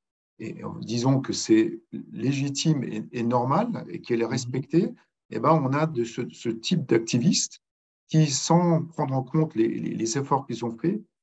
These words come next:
Speaker 1: voilà, détruisent par rapport à, à leur vision idéologique. Voilà, je voulais juste
Speaker 2: Alors,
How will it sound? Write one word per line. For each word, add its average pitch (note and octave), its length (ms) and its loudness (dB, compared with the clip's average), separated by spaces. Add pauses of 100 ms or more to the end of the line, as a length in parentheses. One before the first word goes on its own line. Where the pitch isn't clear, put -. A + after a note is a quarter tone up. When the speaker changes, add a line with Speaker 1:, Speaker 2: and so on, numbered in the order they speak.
(140)
Speaker 1:
voilà, A#2 160 -6
détruisent D#3 560 2
par G2 180 -4
rapport C#3 360 -2
à, - 200 -4 (280)
à A2+ 100 -4
leur A#2 160 4
vision B2 260 0
idéologique. A2+ 480 6
Voilà, A#2+ 160 -4
je G#2+ 60 -2
voulais C3+ 120 4
juste F#3 200 2
Speaker 2:
Alors, G2 320 0